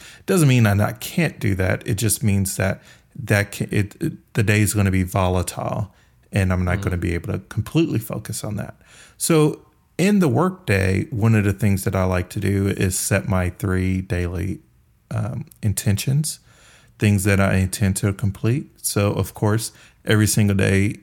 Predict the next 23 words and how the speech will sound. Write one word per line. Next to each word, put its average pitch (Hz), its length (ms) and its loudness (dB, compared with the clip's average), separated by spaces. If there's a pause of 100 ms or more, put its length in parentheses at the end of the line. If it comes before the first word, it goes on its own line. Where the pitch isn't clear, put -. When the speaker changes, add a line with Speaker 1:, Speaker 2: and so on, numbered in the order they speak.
Speaker 1:
uh, 95 240 2
the 90 120 -4
first - 380 -2
one 101 360 2
is 95 360 0 (340)
to 107 360 -4
zero 95 560 2
out 95 240 0
my 95 160 2
queue. 101 500 -4 (360)
That - 60 -2
means 92 360 0
make 95 260 -2
sure 98 220 0
that 90 180 -2
I 90 60 0
get 90 240 -2
all 92 220 -2
responses 92 580 -4
out - 200 -8
to - 100 -10
the 107 100 -10
customers, 117 580 -4